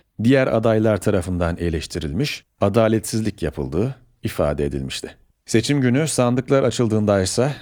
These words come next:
ak Parti ilk turda istediğini alabilmiş, Türkiye Cumhuriyeti tarihindeki ilk halk tarafından seçilmiş Cumhurbaşkanını kendi sıralarından çıkarabilmişti. Recep Tayyip Erdoğan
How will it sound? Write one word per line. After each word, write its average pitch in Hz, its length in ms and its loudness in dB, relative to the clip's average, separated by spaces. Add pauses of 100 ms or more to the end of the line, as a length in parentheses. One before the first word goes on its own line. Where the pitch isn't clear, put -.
(120)
ak 151 240 2
Parti 151 380 2
ilk 190 260 0
turda 98 320 0 (120)
istediğini 82 540 -2
alabilmiş, 73 600 -4 (140)
Türkiye 143 420 2
Cumhuriyeti 123 540 2
tarihindeki 101 1000 0
ilk - 340 0 (300)
halk 180 260 0
tarafından 131 580 2
seçilmiş 117 640 0
Cumhurbaşkanını 117 880 0 (400)
kendi 110 280 2
sıralarından 92 840 -2 (180)
çıkarabilmişti. 71 800 -4 (380)
Recep 135 280 2
Tayyip 139 300 2
Erdoğan 139 540 2